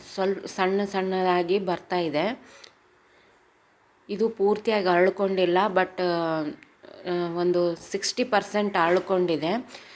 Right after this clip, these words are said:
ನೋಡಿ, ಬೇರು ಕೂಡ ಕಾಣ್ತಾ ಇದೆ ಈಗ. ಇದನ್ನ ಪೂರ್ತಿಯಾಗಿ ನೀವು ನೀರಲ್ಲಿ ಮುಳುಗ್ಸಿ ಇಡ್ಬೇಕು. ಒಂದು ಬಕೆಟಲ್ಲೋ ಅಥವಾ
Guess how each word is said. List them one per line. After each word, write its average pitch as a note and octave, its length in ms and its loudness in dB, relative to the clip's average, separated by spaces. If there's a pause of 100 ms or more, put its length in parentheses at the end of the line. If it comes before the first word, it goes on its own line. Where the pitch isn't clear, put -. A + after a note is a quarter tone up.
(140)
ನೋಡಿ, F#3 200 2
ಬೇರು F3+ 320 4
ಕೂಡ F#3 240 2
ಕಾಣ್ತಾ F3 480 -2
ಇದೆ E3 320 0
ಈಗ. D3 180 0 (1800)
ಇದನ್ನ G#3+ 280 4
ಪೂರ್ತಿಯಾಗಿ G#3 760 2
ನೀವು F#3+ 320 2
ನೀರಲ್ಲಿ F#3 640 4
ಮುಳುಗ್ಸಿ F#3 600 0
ಇಡ್ಬೇಕು. D#3+ 520 0 (360)
ಒಂದು E3 180 0
ಬಕೆಟಲ್ಲೋ F3 720 0
ಅಥವಾ E3+ 420 2